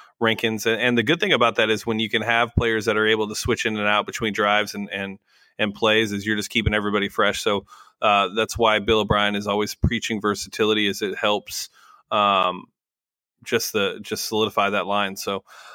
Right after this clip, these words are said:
uh, very good question, Phoenix. Uh, I'm gonna take this one. I don't know who this question was from, but, uh, it says, "Who's the worst starter on both sides of the ball?" And I'm gonna take this question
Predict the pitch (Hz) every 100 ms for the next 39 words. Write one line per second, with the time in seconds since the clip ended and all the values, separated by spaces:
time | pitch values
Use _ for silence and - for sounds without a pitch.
0 | - - 110 101 117 131 123 120 - 127
1 | - 104 117 117 - - 113 120 110 101
2 | 156 220 208 160 151 - 185 165 139 233
3 | 208 135 151 139 - 143 - 123 - -
4 | 135 113 113 110 117 110 110 - 123 -
5 | 170 196 - 120 127 156 - - 131 113
6 | 117 104 117 104 107 110 131 - 120 110
7 | 110 104 107 107 104 98 104 107 98 -
8 | - - 113 117 143 123 - 120 110 -
9 | 101 - 101 - 92